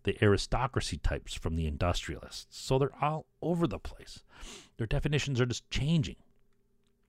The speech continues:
at whim. And this is something we see today when people on the, in the far left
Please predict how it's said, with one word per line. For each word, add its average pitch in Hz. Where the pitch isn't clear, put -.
at 120
whim. 151
And 131
this 135
is 110
something 135
we 135
see 143
today 143
when 113
people 110
on 101
the, 95
in 101
the 98
far 110
left 101